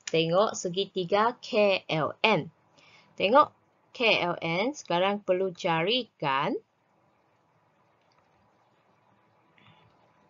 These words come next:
sudut sin X. Sin X di sini. Sekarang kita perlu carikan hipotenus dia ialah,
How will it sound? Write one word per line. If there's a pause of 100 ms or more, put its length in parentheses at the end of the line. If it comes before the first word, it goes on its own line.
(1200)
sudut (920)
sin (200)
X. (160)
Sin
X
di
sini. (1120)
Sekarang
kita
perlu
carikan
hipotenus
dia
ialah,